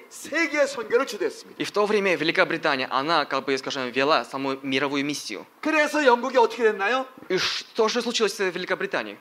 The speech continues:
Speaker 1: 십구 세기에 해가 지지 않는 나라가 영국이었어요.
Speaker 2: А Великобритания, у неё была, скажем, такая кличка, страна, где солнце не исходит.
Speaker 1: 세계 곳곳마다 영국이 있었습니다.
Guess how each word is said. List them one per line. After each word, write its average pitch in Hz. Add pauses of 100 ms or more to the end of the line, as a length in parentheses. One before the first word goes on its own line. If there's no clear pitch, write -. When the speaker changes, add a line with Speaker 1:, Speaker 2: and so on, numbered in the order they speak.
Speaker 1:
십구 302
세기에 277 (160)
해가 302
지지 254 (120)
않는 302
나라가 233
영국이었어요. 233 (140)
Speaker 2:
А 147
Великобритания, 175
у 143
неё 147
была, 143
скажем, 143
такая 147
кличка, 131
страна, 143 (200)
где 135
солнце 147
не 127
исходит. 123 (200)
Speaker 1:
세계 285
곳곳마다 294
영국이 247
있었습니다. 123